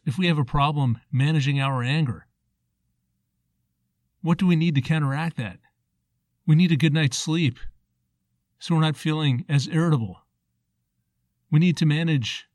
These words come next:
our anxiety so we're not feeling as fearful. And maybe we need to go one level deeper.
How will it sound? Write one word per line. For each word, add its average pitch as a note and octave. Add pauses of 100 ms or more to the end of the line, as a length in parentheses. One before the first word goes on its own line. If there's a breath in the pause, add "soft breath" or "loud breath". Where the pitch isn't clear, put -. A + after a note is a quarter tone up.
(180)
our E3+
anxiety C#3 (480)
so -
we're D#3
not D#3+
feeling D3 (260)
as D3+
fearful. E3 (1600)
And E3
maybe F#3
we E3+
need F3
to D#3+
go D#3+
one D#3+
level D#3
deeper. C3+